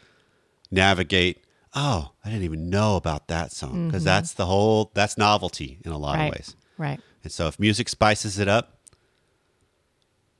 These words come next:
Speaker 1: cue tape.
Speaker 2: Right.
Speaker 1: So this is an email from a husband that says, I'm a recovering nice guy,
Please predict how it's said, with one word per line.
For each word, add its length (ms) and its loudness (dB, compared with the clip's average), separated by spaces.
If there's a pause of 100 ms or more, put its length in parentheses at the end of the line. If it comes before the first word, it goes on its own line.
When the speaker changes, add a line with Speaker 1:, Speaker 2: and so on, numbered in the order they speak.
(640)
Speaker 1:
cue 200 0
tape. 320 0 (500)
Speaker 2:
Right. 140 -10 (240)
Speaker 1:
So 120 -6
this 100 -4
is 60 -2
an 100 4
email 300 6
from 180 0
a 60 2
husband 440 2
that 60 -6
says, 280 -2
I'm 200 0
a 40 0
recovering 580 0
nice 280 0
guy, 380 -4